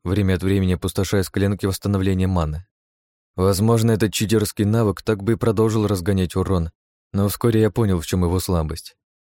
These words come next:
Мана-зависимость. С каждым успешным попаданием увеличивается не только урон, но и стоимость выстрела. Не прошло и пары минут с начала схватки, как мои запасы зелья подошли к концу.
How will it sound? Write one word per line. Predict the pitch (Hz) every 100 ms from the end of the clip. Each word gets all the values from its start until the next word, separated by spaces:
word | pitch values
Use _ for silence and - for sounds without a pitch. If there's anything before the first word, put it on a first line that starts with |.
| _ _ _ _ -
Мана-зависимость. | 92 107 110 110 110 113 113 98 90 82 - - -
С | -
каждым | - 113 107 110
успешным | 107 - 113 - 104
попаданием | 98 110 104 110 101 90 78 _ _
увеличивается | 92 92 98 95 107 107 113
не | 107
только | 104 123 104
урон, | 113 104 95
но | 98
и |
стоимость | - 127 113 107 120
выстрела. | 120 - 90 80 87 _ _ _ _ _ _ _ -
Не | 110
прошло | 104 90 101
и | 90
пары | 98 95
минут | 90 92 85
с | -
начала | 87 92 90
схватки, | - 98 98 92 - _ _ _
как | 139 139
мои | 143 135
запасы | 123 - 117 - 120
зелья | 95 107 117
подошли | 123 113 - 92
к | -
концу. | 101 92 -